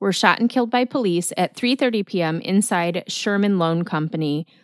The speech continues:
located at fourteen oh one Holbrook Avenue. Thirty-eight-year-old Jack Snyder, who was black, was the only known vigilante sniper to die during the riot.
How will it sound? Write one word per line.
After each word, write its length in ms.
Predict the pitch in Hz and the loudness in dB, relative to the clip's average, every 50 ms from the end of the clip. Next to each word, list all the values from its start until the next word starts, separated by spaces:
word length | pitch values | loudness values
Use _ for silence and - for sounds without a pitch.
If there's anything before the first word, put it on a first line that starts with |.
| _ _ - | _ _ 0
located 440 | 180 175 170 - 196 175 175 170 | 2 2 2 2 2 2 2 2
at 120 | 156 151 - | 2 0 -2
fourteen 420 | - 196 180 175 - - 254 240 | 0 0 0 0 0 0 0 2
oh 140 | 247 240 233 | 2 2 2
one 300 | 196 170 156 156 156 151 | 2 2 0 0 -2 -2
Holbrook 560 | - 156 - 170 160 160 160 165 147 147 - | -4 -4 -2 -2 0 0 0 -2 -4 -4 -4
Avenue. 500 | - 139 139 135 - - - - - 208 - _ _ _ _ _ _ _ _ _ _ _ - | -4 -2 -2 -4 -4 -8 -12 -12 -14 -14 -14 _ _ _ _ _ _ _ _ _ _ _ 4
Thirty-eight-year-old 720 | 247 254 247 254 233 214 220 208 - 226 214 202 185 180 | 4 4 4 4 2 2 2 0 0 0 0 0 0 2
Jack 260 | - 190 170 - - | 2 0 0 0 -4
Snyder, 560 | - - - 233 226 226 220 226 214 214 214 | -6 -4 -2 0 2 2 2 2 2 2 0
who 160 | 208 - 220 190 | 0 0 0 0
was 200 | 170 165 165 - | 0 -2 -2 -2
black, 460 | - 196 190 180 175 180 - - - | 0 2 2 2 2 0 -4 -4 -2
was 380 | 180 160 156 156 156 156 - - | 0 2 2 2 0 -2 -4 -4
the 200 | - 185 170 - | -2 -2 0 2
only 500 | 202 226 269 311 339 349 349 339 330 285 - | 4 4 4 4 4 2 0 0 -2 -2 2
known 480 | 214 214 220 226 240 262 269 262 247 220 | 2 4 4 4 4 4 4 4 4 4
vigilante 600 | 214 208 196 - 214 202 196 190 185 185 - 175 | 4 2 2 2 0 0 2 0 0 0 -2 -2
sniper 500 | - - - 214 202 196 - 147 135 139 | -2 -2 0 0 0 0 0 -2 -6 -6
to 160 | - - 170 | -4 -4 -2
die 240 | 143 156 147 151 156 | 0 2 2 2 2
during 340 | 147 151 147 143 139 143 143 | 0 0 -2 0 0 0 0
the 120 | 143 143 | 0 0
riot. 500 | 147 147 143 135 110 - - - - - | 0 0 0 0 -2 -6 -10 -12 -16 -20